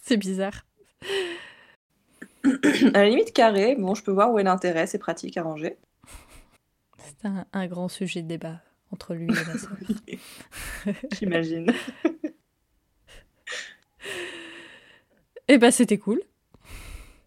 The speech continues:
Speaker 2: Voilà, j'espère que je vous ai appris des trucs. Moi, j'ai appris
Speaker 1: Que
Speaker 2: des
Speaker 1: vous
Speaker 2: trucs.
Speaker 1: avez, que vous avez envie de faire des fagots.
Speaker 2: Des fagots, des fagots, des fagots même de haricots verts. Enfin, vraiment, le meilleur fagot qu'on puisse faire, c'est un fagot qui se mange.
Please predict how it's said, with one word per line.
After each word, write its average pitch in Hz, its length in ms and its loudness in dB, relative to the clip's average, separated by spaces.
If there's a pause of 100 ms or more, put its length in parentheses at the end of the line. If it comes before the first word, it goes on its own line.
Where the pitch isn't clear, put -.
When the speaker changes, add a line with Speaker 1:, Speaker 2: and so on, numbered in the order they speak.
(380)
Speaker 2:
Voilà, 147 280 -6
j'espère - 440 -12
que 170 160 -8
je 165 160 -10
vous 160 240 -12
ai 175 60 -6
appris 180 240 -10
des 160 120 -8
trucs. - 440 -20 (380)
Moi, 185 140 -6
j'ai 175 120 -4
appris 175 200 -8
Speaker 1:
Que 208 80 0
Speaker 2:
des 190 100 -2
Speaker 1:
vous 185 60 -10
Speaker 2:
trucs. 180 140 -6
Speaker 1:
avez, 190 140 -14 (640)
que - 100 -10
vous 202 140 -4
avez 185 200 -4
envie 180 180 -8
de - 60 -16
faire 180 160 -8
des 175 100 -6
fagots. 175 360 -10 (1300)
Speaker 2:
Des 185 140 -4
fagots, - 360 -12 (300)
des - 100 -18
fagots, - 280 -20
des 175 100 -6
fagots 165 340 -8
même 156 280 -10
de 156 140 -10
haricots 165 400 -4
verts. 202 260 0
Enfin, 156 240 -12
vraiment, 160 400 -6 (440)
le 165 120 -4
meilleur 170 300 -4
fagot 180 240 -2
qu'on 185 120 -6
puisse 180 200 -8
faire, 202 180 -2
c'est 180 160 -6
un 160 60 -8
fagot 165 260 -6
qui 175 120 -16
se - 120 -14
mange. 160 200 -12